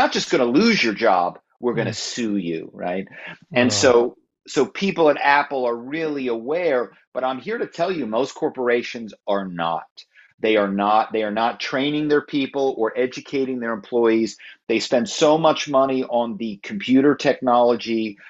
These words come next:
Speaker 1: protecting the hardware, the firewall, the encryption, all of that stuff.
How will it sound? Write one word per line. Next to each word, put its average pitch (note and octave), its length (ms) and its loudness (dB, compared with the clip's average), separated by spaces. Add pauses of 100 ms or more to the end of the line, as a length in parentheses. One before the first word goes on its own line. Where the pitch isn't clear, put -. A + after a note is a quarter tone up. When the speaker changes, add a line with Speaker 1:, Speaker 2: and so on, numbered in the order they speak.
(120)
Speaker 1:
protecting B2+ 540 0
the A#2 100 2
hardware, G#2+ 760 4
the A#2 120 0
firewall, A#2 760 -2
the G#2+ 140 -12
encryption, A2+ 800 -6
all C3 320 4
of A#2 120 0
that A#2 280 -2
stuff. F#2 440 0